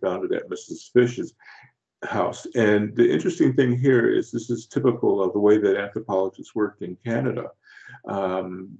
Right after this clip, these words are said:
they were documenting, uh, their field work, in fact, and they weren't setting up photographs that, um, that highlighted, uh, the ceremonial,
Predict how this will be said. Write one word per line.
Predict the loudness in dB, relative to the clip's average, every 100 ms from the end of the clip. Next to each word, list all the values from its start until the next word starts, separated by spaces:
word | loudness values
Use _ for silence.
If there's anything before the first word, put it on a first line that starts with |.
| -20
they | -4 4 4
were | 6 4 4
documenting, | 2 0 0 0 2 0 0 -6 -10 -14 -14 -8
uh, | -6 -6 -6 -2
their | 2 2
field | 6 6 8 6
work, | -2 -6
in | -8
fact, | -8 -6 -6 -6 -8
and | 0
they | 0
weren't | 2 2 2 0
setting | 0 2 2 0
up | -6 -6
photographs | -2 0 -2 -6 -10 -12 _ -10
that, | -8 -8 -12 -16 -14
um, | -12 -12 -16 _ -20 -20 -14 -6
that | -4 -4
highlighted, | -4 2 4 6 4 2 0 -4 -6 -16 -14
uh, | -10 -8 -8 -10
the | -12
ceremonial, | -10 2 4 4 2 -4 -4 -2 0 -2 -4 -6